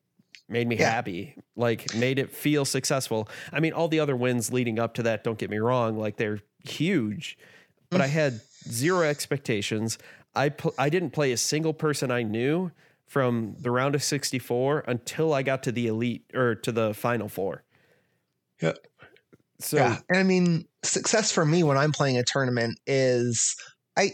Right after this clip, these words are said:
Speaker 2: I usually set some goal, some mark for myself and say, "I think this is achievable.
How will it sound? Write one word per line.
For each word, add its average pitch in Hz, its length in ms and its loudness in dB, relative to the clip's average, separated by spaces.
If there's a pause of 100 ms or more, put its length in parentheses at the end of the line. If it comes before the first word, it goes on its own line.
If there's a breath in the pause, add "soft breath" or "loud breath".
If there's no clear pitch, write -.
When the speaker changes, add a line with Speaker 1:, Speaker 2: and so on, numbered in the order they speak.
Speaker 2:
I 180 80 4
usually 196 400 4
set - 320 0
some 160 300 2
goal, 143 260 4
some 135 320 2
mark 127 280 2
for 147 100 -4
myself 123 520 2
and 131 120 0
say, 127 340 2 (300 loud breath)
"I 139 100 2
think 160 300 0
this - 240 0
is 147 80 2
achievable. 196 720 2